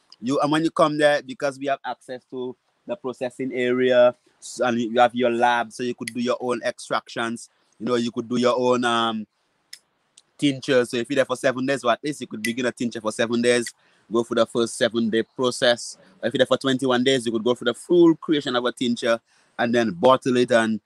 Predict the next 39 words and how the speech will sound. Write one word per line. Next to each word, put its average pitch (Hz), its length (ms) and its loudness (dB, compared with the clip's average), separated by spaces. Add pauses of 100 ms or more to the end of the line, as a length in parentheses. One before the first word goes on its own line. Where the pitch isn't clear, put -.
(180)
and 123 220 0
create 123 420 0
it 123 140 -4
and, 117 300 -2
and, 113 200 -2
and 120 160 -4
sample 139 500 2
it 135 140 -2 (540)
and 110 200 -2
then 120 200 -2
go 143 240 4
through 143 180 -6
that 120 80 2
whole 127 180 -2
process, 135 440 -8
or 117 260 2
even 123 240 -6
the 120 80 -2
twenty-one 120 480 -4
day 117 140 -2
process 110 400 -18
of 113 180 -6
actually 107 320 -4
curing 117 380 0
a 107 100 -4
herb. 135 240 2 (460)
You 110 80 -6
could 104 200 -4
go 123 200 4
through - 180 -4
that, 120 240 4
create 117 240 -4
the 113 80 -4
capsules, 123 560 -2
create 117 220 -6
the 110 100 -6
tea 139 240 -4
bags, 120 420 4
create 120 220 -2